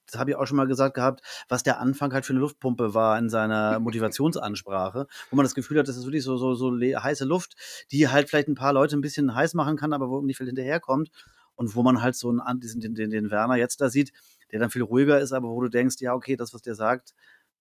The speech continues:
Speaker 1: ja, da, da hat einen Punkt und jetzt versuche ich mich halt darauf zu konzentrieren, was der will.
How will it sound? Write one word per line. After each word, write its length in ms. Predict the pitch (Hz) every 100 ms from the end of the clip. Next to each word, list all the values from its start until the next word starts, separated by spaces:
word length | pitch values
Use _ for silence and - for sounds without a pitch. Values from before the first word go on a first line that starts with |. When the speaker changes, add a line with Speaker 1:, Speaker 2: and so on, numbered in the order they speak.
| -
Speaker 1:
ja, 180 | 110 123
da, 120 | 117
da 200 | 113 113
hat 120 | -
einen 80 | 117
Punkt 280 | - 147 139
und 160 | 120 104
jetzt 680 | 113 113 - - - - _ _ _ _
versuche 300 | - 113 127
ich 20 |
mich 80 | 113
halt 80 | 107
darauf 140 | 104
zu 80 | 117
konzentrieren, 460 | 113 110 107 123 95
was 100 | -
der 140 | 87
will. 180 | 87 80